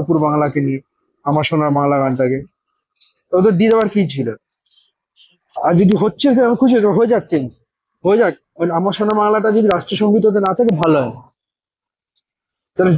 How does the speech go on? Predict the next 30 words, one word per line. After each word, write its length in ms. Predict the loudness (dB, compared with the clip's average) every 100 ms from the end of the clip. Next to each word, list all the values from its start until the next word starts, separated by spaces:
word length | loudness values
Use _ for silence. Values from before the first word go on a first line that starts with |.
| 0
আম-, 180 | 0 2
যে 60 | 2
কোনো 120 | 2 2
বাঙালি 200 | 2 2 2
গাইতে 200 | 0 -2
পারবে 200 | -2 -4 -4
গানটাকে। 340 | -6 -12 -16 -20 _ _ _ _ _ _ _ _ _ _ _ _ _ _ _ _ _ _ _
দেখুন, 200 | 0 0 2 2
এবারে 220 | 2 0 -2
রাষ্ট্রদ্রোহী 1200 | -6 -8 -12 -2 2 4 4 4 0 0 2 2 0 -2
কি 80 | -4 -2
না 80 | -2 0
দ্রোহী 180 | 2 2
এটা 140 | 0 0 2
তো 40 | 2
না, 80 | 0 -2 -8 _ _ -6
ওটা 200 | -2 0
হচ্ছে, 180 | 0 0 0
এটা 120 | 2 0
আমরা 260 | 0 0 0 -2 _ _ _
হাস্যকর 440 | -6 -2 0 2 0
ব্যাপার 220 | 0 -2 -2
হয়ে 160 | 0 0
যায় 160 | 0 -4 _ _ _ _
যে, 100 | 0 2
যে 80 | 4 2 2
দেশের, 300 | 2 4 2 0 -12 _ _ _ _ _ _ _ _ _ _ _
উম, 160 | -4 0 2
মানে 160 | 2 0 -2 -10 _ _ _
বেশ 260 | -2 0